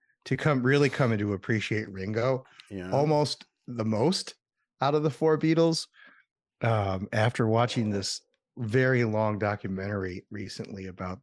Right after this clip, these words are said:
Speaker 1: uh, uh, the, the four of them recording one of their last albums, he was just, like, this random, like,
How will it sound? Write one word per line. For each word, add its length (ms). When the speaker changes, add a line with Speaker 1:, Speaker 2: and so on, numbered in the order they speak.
Speaker 1:
uh, 240
uh, 200
the, 200
the 100
four 260
of 80
them 340
recording 640
one 180
of 60
their 160
last 360
albums, 480
he 140
was 80
just, 180
like, 160
this 160
random, 600
like, 280